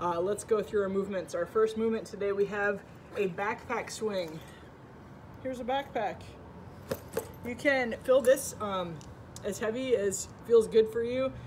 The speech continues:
um, as heavy as you have confidence that the straps will hold on this. Uh, we're gonna, got a couple options here, gripping at the top,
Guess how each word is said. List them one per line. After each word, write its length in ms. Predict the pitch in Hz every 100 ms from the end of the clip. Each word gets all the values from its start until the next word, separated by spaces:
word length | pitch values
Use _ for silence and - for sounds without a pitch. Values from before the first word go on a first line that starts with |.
| - -
um, 160 | 196
as 100 | 185
heavy 300 | 226 220 226
as 180 | 202 190
you 120 | 208
have 180 | 202 196
confidence 560 | 202 202 214 214 202 -
that 220 | 196 -
the 60 |
straps 680 | 190 - 185 196 220 - - -
will 140 | 208
hold 360 | 208 214 233 220
on 160 | 226
this. 320 | 254 311 - - - - - -
Uh, 200 | 196 196 202
we're 160 | 226
gonna, 320 | 220 214 196 180 - - - - - -
got 140 | 494
a 40 | 440
couple 300 | - 254 233
options 480 | 233 233 247 240 -
here, 340 | 247 254 233 -
gripping 300 | 226 226 208
at 120 | 190
the 80 | 196
top, 440 | 247 453 381